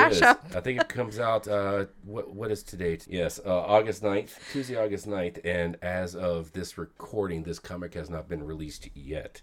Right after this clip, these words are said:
Speaker 2: Okay.
Speaker 1: Um, I believe it comes out either tomorrow or next Wednesday. Uh, she also wrote, uh, a couple, a miniseries for Black Widow, and she is an Eisner-nominated writer for her book Faith. Um,
Speaker 2: Okay,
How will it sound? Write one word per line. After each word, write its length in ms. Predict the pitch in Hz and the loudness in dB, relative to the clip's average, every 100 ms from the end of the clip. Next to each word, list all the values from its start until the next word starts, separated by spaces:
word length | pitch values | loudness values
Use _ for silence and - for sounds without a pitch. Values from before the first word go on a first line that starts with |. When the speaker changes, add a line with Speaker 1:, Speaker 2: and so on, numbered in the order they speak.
| - | -4
Speaker 2:
Okay. 340 | 220 202 196 196 - - - - | -4 -4 -8 -8 -12 -12 -14 -8
Speaker 1:
Um, 360 | 151 147 73 73 | -2 -2 -2 -4
I 80 | 76 | -2
believe 240 | 101 110 | -2 -2
it 220 | 98 - _ - | -6 -12 _ -12
comes 240 | 104 85 | -8 -4
out 120 | 90 85 | -2 -2
either 220 | 80 71 | -6 -8
tomorrow 640 | - 80 82 92 104 110 80 | -10 -4 0 2 2 2 -4
or 240 | 76 73 | -6 -4
next 500 | 73 80 73 - - | -4 -6 -6 -10 -12
Wednesday. 480 | 73 71 - - - 87 | -8 -8 -10 -12 -6 4
Uh, 280 | 92 95 | 6 8
she 160 | 92 127 | 6 4
also 220 | 120 135 | 4 2
wrote, 300 | 120 117 113 | 0 0 0
uh, 320 | 110 104 101 95 | 2 6 6 4
a 40 | |
couple, 260 | - 117 113 | 0 -8 -4
a 80 | 95 | -2
miniseries 540 | 101 107 101 113 110 104 | 0 0 -2 -2 -2 -4
for 120 | 87 | -8
Black 380 | 76 98 98 98 | -2 -2 0 0
Widow, 400 | 107 90 117 - - | 2 2 0 -4 -8
and 360 | 101 101 104 104 | -6 -4 -4 -6
she 360 | - 113 110 | -4 -4 -2
is 420 | 107 107 104 98 95 | -4 -4 -6 -6 -8
an 320 | 98 98 95 - | -6 -4 -4 -6
Eisner-nominated 1700 | 95 120 123 120 - 107 117 113 _ - 92 101 107 95 95 95 87 - | -6 -4 -6 -10 -12 -8 -6 -8 _ -14 -6 -2 -2 -2 -2 -2 -6 -6
writer 540 | 87 87 85 95 - _ _ _ _ | -2 -2 -2 -4 -10 _ _ _ _
for 340 | - 90 85 | -8 -4 -4
her 140 | 78 85 | -6 -8
book 360 | - 82 - _ | -6 -8 -8 _
Faith. 520 | - - 73 - - - - _ - | -10 -6 -6 -6 -20 -20 -20 _ -14
Um, 300 | - 69 247 | -6 -2 -2
Speaker 2:
Okay, 300 | 277 220 262 | -2 -6 -6